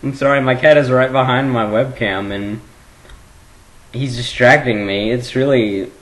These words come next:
come here. Hey, hey, come here. Bandit. Come here. Come here. Come here. Hey! Hey! Meow! Fine then. Freaking pussy cat.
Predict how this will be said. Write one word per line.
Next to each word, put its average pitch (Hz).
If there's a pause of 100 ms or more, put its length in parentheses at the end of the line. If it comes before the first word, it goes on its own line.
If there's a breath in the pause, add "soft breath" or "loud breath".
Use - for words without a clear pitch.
(220)
come 113
here. 135 (340)
Hey, 147 (180)
hey, 143
come 143
here. 131 (340)
Bandit. 139 (380)
Come -
here. 151 (300)
Come 143
here. 156 (400)
Come 151
here. 170 (520)
Hey! 175 (600)
Hey! 208 (800)
Meow! 403 (960)
Fine 135
then. 85 (800)
Freaking 90 (320)
pussy 95
cat. 98